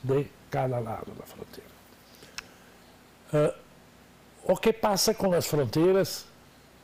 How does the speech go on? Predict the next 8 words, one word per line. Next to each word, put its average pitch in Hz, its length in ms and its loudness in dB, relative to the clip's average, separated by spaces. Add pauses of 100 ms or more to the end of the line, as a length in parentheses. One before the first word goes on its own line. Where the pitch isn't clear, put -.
(440)
donde 147 540 2
los 123 260 0
dos 202 240 4
vecinos 151 720 -2 (240)
son 135 220 -2
muy 165 180 2
desiguales 147 760 0
económicamente? 131 840 -6